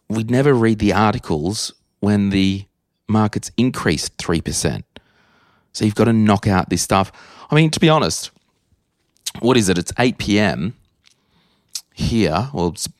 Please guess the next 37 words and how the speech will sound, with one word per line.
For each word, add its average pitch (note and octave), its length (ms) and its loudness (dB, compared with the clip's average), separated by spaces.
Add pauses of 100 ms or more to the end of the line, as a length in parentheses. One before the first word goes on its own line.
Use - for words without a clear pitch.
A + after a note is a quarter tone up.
(140)
about F#2+ 260 2
nine E2+ 260 0
o'clock F2 320 -2
and F#2 60 -4
it's E2 80 -4
almost F#2 260 -2
lunchtime E2 760 -4 (120)
in D2+ 160 -6
Sydney. E2+ 520 -4 (680)
I G#2+ 60 -2
haven't E3+ 180 0
even D3 220 0
opened G2 240 0
my F#2+ 100 2
brokerage F#2+ 460 0
account F2+ 420 -2
or F#2+ 80 -2
my G2+ 120 0
super. - 340 -2 (640)
You A#2+ 80 0
know B2+ 120 0
why? D#3 320 2 (720)
'Cause - 120 -8
I C#3 60 2
don't E3 220 -2
care G#2+ 400 0
what F#2 140 -4
happens F#2 340 -4
day F2 240 -2
in, E2+ 80 -4
day E2+ 240 0
out. - 300 -6 (560)
I've G#2+ 240 -2
learned G2 420 0
as F#2+ 160 -4
an F#2 100 -4
investor, - 720 -2